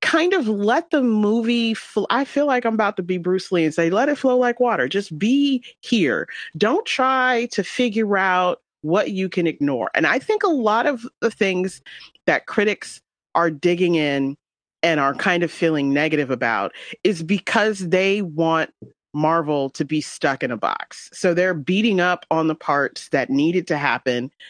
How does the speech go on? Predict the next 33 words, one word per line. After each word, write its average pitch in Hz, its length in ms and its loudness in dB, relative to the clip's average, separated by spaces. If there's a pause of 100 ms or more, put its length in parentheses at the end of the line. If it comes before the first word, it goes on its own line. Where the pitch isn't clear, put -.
(480)
in 170 260 4
order 170 500 2 (880)
for 196 240 2
the 170 100 0
movie 175 380 2
to 165 80 2
recenter 151 760 0
what 131 200 0
we're 139 140 2
doing 135 460 0
in 123 140 2
the 120 100 0
M 120 160 0
C - 180 -6
U. 110 300 0
And 139 140 2
it's 220 180 -2
clear 226 760 2
that 156 180 0
there's 160 220 0
going 160 320 0
to 165 40 0
be 156 200 0
some 135 240 -2
reshuffling 151 640 0
and 123 100 -2
recentering 175 760 0 (340)
in 190 160 2
the 165 140 4
M 160 100 2
C 131 260 -2
U. 50 80 0 (580)
And 151 300 2